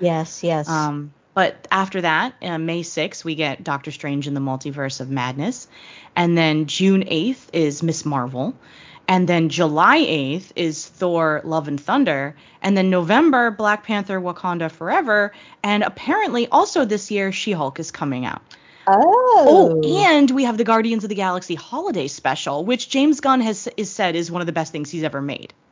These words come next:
Speaker 1: Wow. Yeah.
Speaker 2: I know.
Speaker 1: Erasing those two years of non-activity, with the exception of Black Widow.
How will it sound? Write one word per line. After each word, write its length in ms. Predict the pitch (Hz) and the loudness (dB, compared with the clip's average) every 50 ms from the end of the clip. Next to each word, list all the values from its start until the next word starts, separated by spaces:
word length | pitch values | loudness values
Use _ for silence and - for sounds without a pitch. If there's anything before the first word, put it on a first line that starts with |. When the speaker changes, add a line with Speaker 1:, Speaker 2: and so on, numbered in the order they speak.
| _ _ _ _ _ _ - | _ _ _ _ _ _ -20
Speaker 1:
Wow. 600 | 160 156 151 165 175 185 196 214 226 208 185 160 - - 170 - | -18 -16 -14 -14 -12 -12 -10 -10 -8 -10 -10 -10 -12 -10 -2 2
Yeah. 240 | 196 190 180 175 170 | 4 6 6 6 6
Speaker 2:
I 80 | 170 | 4
know. 440 | 175 170 160 151 156 180 175 135 - _ _ _ _ _ _ _ _ _ _ _ _ _ _ _ _ _ _ _ _ _ - | 2 0 -2 -2 0 0 -2 -2 -4 _ _ _ _ _ _ _ _ _ _ _ _ _ _ _ _ _ _ _ _ _ -2
Speaker 1:
Erasing 760 | - 196 190 185 185 196 240 262 269 269 - 277 254 233 226 | -2 0 0 0 2 4 4 6 4 4 4 4 4 4 6
those 280 | 214 208 208 202 202 - | 6 6 6 4 2 -4
two 160 | - - 247 | -6 -4 -2
years 480 | 226 214 208 196 190 185 185 214 - 180 | -2 0 2 4 4 4 4 2 0 -2
of 180 | 175 160 151 | -2 -2 -4
non-activity, 1080 | 170 170 175 180 175 170 165 165 160 160 - - - 170 156 143 143 151 143 143 147 143 - - | -4 -4 -2 0 0 0 0 0 -2 -4 -6 -6 -6 -6 -4 -4 -4 -6 -6 -6 -8 -10 -10 -8
with 160 | - 165 165 | -8 -6 -4
the 80 | - 165 | -4 -4
exception 480 | 165 165 - - 165 156 - - 170 | -6 -4 0 0 0 0 0 -4 -4
of 100 | 165 156 | -4 -2
Black 300 | - 165 160 151 151 - | -2 -2 -2 -2 -2 -4
Widow. 400 | - 156 147 147 143 143 143 - | -4 -4 -2 -2 -2 -4 -6 -10